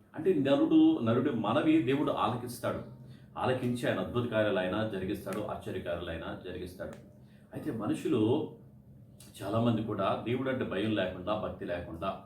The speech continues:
ఆ, దేవుని మీద తిరుగుబాటు చేసే జనులుగానే చాలామంది ఉన్నారు. ఇక్కడ పదకొండు అధ్యాయాలు కూడా మనం చూసినట్లయితే,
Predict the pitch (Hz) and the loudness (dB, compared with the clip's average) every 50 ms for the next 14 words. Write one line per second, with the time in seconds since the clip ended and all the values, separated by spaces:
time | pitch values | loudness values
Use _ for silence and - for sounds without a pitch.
0 | - - - - - - - - - - - - 110 143 175 156 117 127 156 175 | -20 -20 -20 -20 -20 -20 -20 -20 -20 -20 -4 0 2 2 2 4 4 4 4 4
1 | 180 165 165 156 - 127 123 127 139 131 131 123 117 110 117 110 107 117 107 95 | 2 4 2 2 2 2 0 0 0 0 2 0 0 0 -2 -4 -4 -4 -4 -4
2 | 98 98 101 110 107 107 101 101 107 104 104 - - - - - 98 104 104 107 | -4 -4 -2 -2 0 0 0 0 -2 -2 -4 -6 -10 -14 -10 -4 -4 -2 -2 -2
3 | 98 92 87 87 90 92 87 - - - - - - - - - - - 165 147 | -4 -4 -6 -6 -4 -4 -4 -4 -6 -12 -16 -20 -20 -20 -20 -18 -10 -4 -2 -2
4 | - 139 135 160 156 160 156 147 131 117 120 127 127 127 123 131 117 101 98 92 | 0 0 0 0 0 2 2 2 2 4 2 4 4 4 2 0 0 0 -2 -4
5 | 92 - - - - - 120 113 101 - 95 95 95 - 101 | -6 -8 -12 -10 -8 -4 -2 -2 -2 -2 -2 -4 -2 0 0